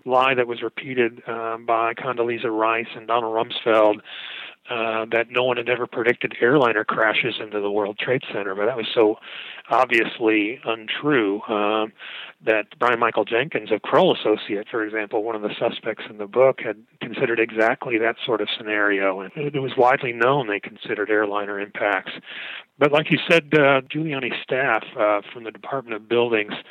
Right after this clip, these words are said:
and engineers from the city were in, uh, World Trade Center Building seven, and, uh, they were telling people, uh, from the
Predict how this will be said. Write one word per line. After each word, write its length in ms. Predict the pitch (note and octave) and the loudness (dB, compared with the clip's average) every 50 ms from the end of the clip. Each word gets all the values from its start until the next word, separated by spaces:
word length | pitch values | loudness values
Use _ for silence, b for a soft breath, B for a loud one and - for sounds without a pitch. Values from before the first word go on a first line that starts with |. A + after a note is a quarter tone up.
| B B B B B B B B B _ - | B B B B B B B B B _ -8
and 220 | - A2+ A#2 A#2+ B2+ | -6 -6 -4 -2 -2
engineers 580 | B2+ B2+ - B2 A#2 B2 B2 C3 B2 B2 A#2 - - | -2 0 0 0 2 2 4 4 4 4 2 0 -2
from 100 | A#2+ A2+ | -4 -6
the 120 | A2 G#2 - - | -6 -6 -2 0
city 240 | C#3 C3+ C3 A2+ A2 | 2 2 4 4 4
were 240 | G#2+ G#2+ G#2 G#2+ - - - | 4 2 2 0 0 -4 -6
in, 400 | C#3+ D3+ E3+ E3 D3+ C#3+ C3+ B B B B B B B B B B B B B - | -2 0 2 2 0 -2 -6 B B B B B B B B B B B B B 0
uh, 240 | B2+ B2+ B2 A#2+ A#2 | 2 4 6 6 6
World 260 | B2 C3 C#3 C#3+ C#3 | 6 6 4 4 4
Trade 240 | - - D3+ C3 - - | 2 0 0 0 0 -2
Center 180 | - B2+ A#2+ A#2+ | -4 -6 -6 -4
Building 360 | B2 B2+ B2 A#2+ A#2+ A2+ A2 G2 - - - | -2 0 0 0 -2 -4 -6 -8 -8 0 2
seven, 460 | C#3+ B2 A2 A2 A#2+ C3 E3+ F#3 F3 _ _ _ _ _ _ _ _ _ _ _ _ _ _ - - | 4 4 4 4 2 0 0 -4 -10 _ _ _ _ _ _ _ _ _ _ _ _ _ _ -6 -2
and, 400 | C3 C3 C3+ B2 B2+ B2+ A2+ - | 0 2 2 2 0 -2 0 2
uh, 460 | C3+ B2+ B2 A#2+ A#2+ A#2 A#2 B2+ C3 D3 _ - D#3+ - - _ _ _ _ _ _ - | 4 4 4 4 4 2 0 -4 -6 -10 _ -20 -20 -20 -20 _ _ _ _ _ _ -2
they 120 | C#3 C3 | 0 2
were 360 | B2+ B2+ B2 B2+ B2 B2+ - _ _ _ _ - - - - | 2 4 4 2 2 0 -4 _ _ _ _ -14 -10 -6 -4
telling 340 | F3+ G3+ G#3 F#3 D3 C#3 | -2 -2 -2 -2 -4 -6
people, 520 | A#2+ - D3 B2 - C3+ A#2+ A#2 A#2+ B2+ D3 - | -8 -10 -10 -10 -8 -6 -6 -6 -6 -8 -8 -8
uh, 140 | B2+ A#2+ A#2 - | -8 -8 -8 -10
from 120 | - C3 A#2+ | -14 -12 -12
the 80 | A#2 | -12